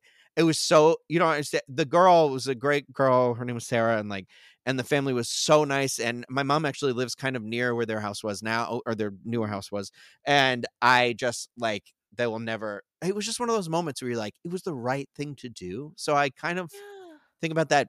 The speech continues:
Speaker 1: pin as, like, it can be something big, like a dog. It can be something small, like a pin. But
Speaker 2: Mm.
Speaker 1: it, it's just those little things where you're like,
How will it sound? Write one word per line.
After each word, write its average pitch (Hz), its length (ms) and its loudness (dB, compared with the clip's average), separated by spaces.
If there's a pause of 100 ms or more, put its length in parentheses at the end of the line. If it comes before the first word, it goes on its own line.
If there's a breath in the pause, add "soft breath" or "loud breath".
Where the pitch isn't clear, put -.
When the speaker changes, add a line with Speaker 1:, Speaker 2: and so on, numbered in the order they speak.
Speaker 1:
pin 156 280 -2
as, 117 100 -6
like, 107 200 0 (140)
it 143 100 -6
can 165 140 -6
be 185 180 -2
something 143 520 -4 (180)
big, 131 360 2 (280)
like 120 220 -2
a 113 40 -10
dog. 113 280 0
It 95 100 -12
can 120 120 -8
be 127 140 -4
something 120 260 -6
small, 117 360 -4
like 101 140 -12
a 98 60 -16
pin. 110 340 -8
But 95 200 -10
Speaker 2:
Mm. 135 60 -20 (560 soft breath)
Speaker 1:
it, 143 180 0
it's 151 140 -4
just 175 140 -4
those 160 180 0
little 170 320 0
things 156 360 -2
where 135 80 0
you're 127 60 0
like, 117 240 -2